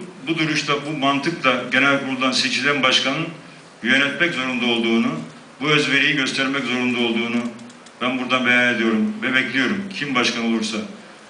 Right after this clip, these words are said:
Ve Trabzon sevdalıları eğer bu duruşu sergilemeyen ve bu düzenin devamı olarak başkan seçilen insana da bunun hesabını sormasını istiyorum. Şunu da ekleyip sözümü bitirmek istiyorum. Başkan olan Trabzonspor'da kim olursa olsun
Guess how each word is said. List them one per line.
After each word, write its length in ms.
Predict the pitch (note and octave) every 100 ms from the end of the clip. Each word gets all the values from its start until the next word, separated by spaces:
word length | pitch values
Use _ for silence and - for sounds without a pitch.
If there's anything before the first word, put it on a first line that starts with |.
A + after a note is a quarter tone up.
| - -
Ve 100 | B2
Trabzon 360 | C3+ D3 D#3+ F3+
sevdalıları 720 | E3 D3+ D#3 D3+ D3+ D3+ D3+
eğer 260 | D3+ D#3 D#3+
bu 80 |
duruşu 320 | F3+ E3 D#3 D#3
sergilemeyen 800 | D3 D3 C#3+ F#3 F3+ D3 C#3 A2+ - - - - -
ve 160 | B2 D#3+
bu 100 | -
düzenin 440 | F3 D#3+ F3 G3+
devamı 360 | E3+ D3+ D3+ D3
olarak 400 | C#3+ C#3 C#3 - - - -
başkan 320 | C3+ D3 F#3+
seçilen 440 | F#3 C#3+ D3 C#3+ C#3+
insana 340 | C3 C#3 C#3+
da 160 | F3+ D3
bunun 120 | D3
hesabını 420 | C#3 C#3 C3+ C3+
sormasını 460 | B2 B2 B2 A2+ B2
istiyorum. 340 | A2 A2 G2 F2 - - - - - - - - -
Şunu 340 | - D#3 E3+
da 40 | D#3+
ekleyip 360 | D3+ D#3 D3+
sözümü 320 | D3 C#3+ D#3 C#3+
bitirmek 340 | C#3+ E3 E3
istiyorum. 400 | - C3+ D3+ F3+ - - - - - - C3
Başkan 440 | D#3+ - G3+ F#3
olan 200 | E3+ D#3+
Trabzonspor'da 760 | D#3 D#3 D#3 D#3 - D3+ D3+ D3+
kim 180 | F3+ E3+
olursa 320 | D3 D3 D3
olsun 480 | C#3 C#3 F#3 G#3